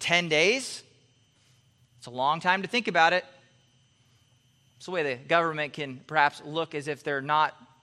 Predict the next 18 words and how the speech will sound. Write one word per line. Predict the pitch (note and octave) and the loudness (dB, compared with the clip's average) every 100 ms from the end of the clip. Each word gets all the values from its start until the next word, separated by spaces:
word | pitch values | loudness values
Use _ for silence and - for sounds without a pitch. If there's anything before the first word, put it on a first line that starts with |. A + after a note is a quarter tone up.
| _ | _
horrible. | - E3+ D#3+ D3 C#3+ C#3 - _ _ _ _ _ _ _ _ _ _ _ _ _ _ _ _ _ _ _ _ _ | -6 -2 -2 -2 -4 -6 -14 _ _ _ _ _ _ _ _ _ _ _ _ _ _ _ _ _ _ _ _ _
They're | D3 | -12
being | C3+ D#3 C#3+ C3 - _ _ _ _ _ _ | -6 -6 -6 -10 -18 _ _ _ _ _ _
merciful, | B2 C#3+ D3 C#3+ - C3+ C3 _ _ C3 | -10 -8 -8 -14 -12 -12 -12 _ _ -10
gracious. | D3 D#3 D#3+ F3 F#3 - - - _ _ | 0 0 0 -4 -10 -16 -18 -20 _ _
You | D#3 | -16
have, | - - | -14 -14
you | C#4 | -14
have | - | -8
ten | G3+ F#3 | -6 -4
days. | F3 C3+ A#2 - _ _ _ _ _ _ _ _ _ _ | -6 -6 -12 -20 _ _ _ _ _ _ _ _ _ _
And | D3 | -10
you | F3+ | -8
sat | - - - | 0 2 2
there | F3 | 0
and | D#3+ | -2
you | G3 | -2
thought, | - F3 F3 | 2 4 4